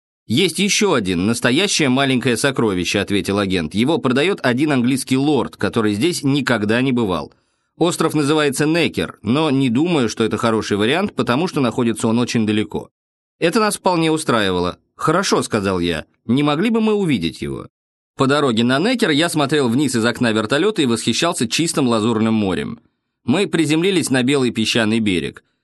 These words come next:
«На острове нет воды», сказал агент. «Последними из известных обитателей были два журналиста, прибывшие сюда для тренинга на выживание.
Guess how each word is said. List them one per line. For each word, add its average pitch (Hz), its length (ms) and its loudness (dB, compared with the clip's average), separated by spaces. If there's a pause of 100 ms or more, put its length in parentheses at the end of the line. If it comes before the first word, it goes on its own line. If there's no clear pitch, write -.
(200)
«На 127 160 0
острове 165 400 0
нет 156 240 0
воды», 147 340 0
сказал 95 380 -2
агент. 90 380 -2
«Последними 113 600 0
из 110 140 0
известных 117 420 -2
обитателей 147 520 0
были 131 200 2
два 113 320 0
журналиста, 123 600 0
прибывшие 127 580 0
сюда 117 240 0
для 107 160 0
тренинга 143 420 0
на 120 120 0
выживание. 98 760 -2